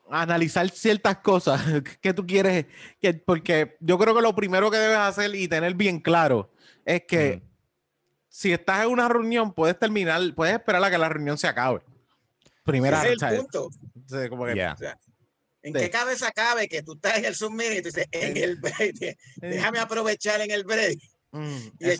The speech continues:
Speaker 1: exacto.
Speaker 3: un quickie con la mano"? En cinco minutitos,
Speaker 1: Sí.
Speaker 3: esto da, esto da.
Speaker 1: De-, me-,
Speaker 2: Exacto.
Speaker 1: mira lo
Speaker 2: Yo no sé si la reunión se estaba como concluyendo ya, y él
Speaker 1: Sí,
Speaker 2: estaba
Speaker 1: sí.
Speaker 2: maybe calentando motores, estaba desesperado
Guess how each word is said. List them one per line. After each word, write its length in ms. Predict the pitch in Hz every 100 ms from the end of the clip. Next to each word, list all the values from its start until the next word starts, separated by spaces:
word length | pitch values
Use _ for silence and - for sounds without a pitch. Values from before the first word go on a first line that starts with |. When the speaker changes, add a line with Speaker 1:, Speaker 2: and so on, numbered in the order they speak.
| 147
Speaker 1:
exacto. 160 | 185 240
Speaker 3:
un 80 | -
quickie 260 | 220 214
con 160 | 220 220
la 120 | 202
mano"? 520 | 185 208 190 - 156
En 100 | 160 151
cinco 340 | 196 196 240
minutitos, 600 | 240 247 208 214 226 254 -
Speaker 1:
Sí. 60 |
Speaker 3:
esto 160 | - 214
da, 200 | 214 208
esto 200 | - 202
da. 140 | 180 - - - _ _ _ _ _ -
Speaker 1:
De-, 200 | 202 -
me-, 140 | 202
Speaker 2:
Exacto. 380 | - - - 110
Speaker 1:
mira 180 | 214 277
lo 100 | 151
Speaker 2:
Yo 80 | 107
no 100 | 117
sé 140 | 135
si 140 | - 135
la 100 | 135
reunión 340 | 131 120 120
se 80 | 127
estaba 280 | - 120 120
como 560 | 117 113 104 95 87 _ -
concluyendo 760 | 104 101 107 98 95 107 113 98
ya, 340 | 101 107 113 - -
y 100 | 139
él 60 | 131
Speaker 1:
Sí, 40 |
Speaker 2:
estaba 500 | 127 101 104 104 95
Speaker 1:
sí. 40 | 98
Speaker 2:
maybe 360 | 107 104 104 98
calentando 560 | 107 98 95 101 98
motores, 440 | 107 101 104 104 101
estaba 240 | - 92
desesperado 640 | 95 104 - 98 95 107